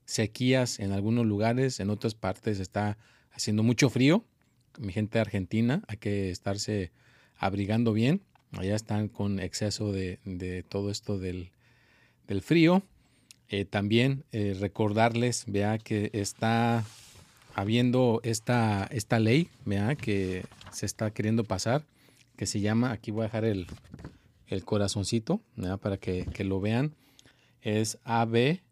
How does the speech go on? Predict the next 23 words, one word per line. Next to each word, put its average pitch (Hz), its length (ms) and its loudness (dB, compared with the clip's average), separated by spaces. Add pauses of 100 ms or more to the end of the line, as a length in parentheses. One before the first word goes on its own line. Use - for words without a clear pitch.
(460)
nueve 113 380 2
cero 110 300 2
siete, 117 420 2 (640)
esta 104 920 -2 (400)
legislación 104 840 0 (880)
que 95 540 -2
se - 220 -4
ha, 104 260 -2
este, 90 800 -6 (480)
elegido 120 560 2
por 107 200 -2
el 98 200 0
gobernador 98 720 2
Newsom, 139 420 2 (560)
aquí 104 320 -4
de, 95 540 -2 (720)
de 101 140 -4
California. 104 640 0
Ya 107 140 0
nada 113 120 2
más, 113 420 -2
pues, 98 140 -8
sería 98 300 0